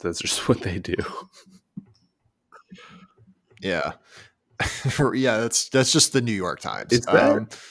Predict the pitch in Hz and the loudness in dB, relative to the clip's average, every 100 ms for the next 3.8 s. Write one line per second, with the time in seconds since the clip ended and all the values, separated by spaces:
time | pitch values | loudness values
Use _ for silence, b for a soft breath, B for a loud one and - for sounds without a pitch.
0 | B B B B - 123 117 107 - 98 | B B B B -2 0 2 0 0 0
1 | 101 127 262 - 55 52 90 82 71 - | 4 2 4 2 2 2 0 2 0 -6
2 | - _ - 131 196 262 220 151 131 135 | -12 _ 2 10 12 12 12 12 8 8
3 | 151 143 143 123 123 - 139 135 | 6 6 6 6 4 2 0 -2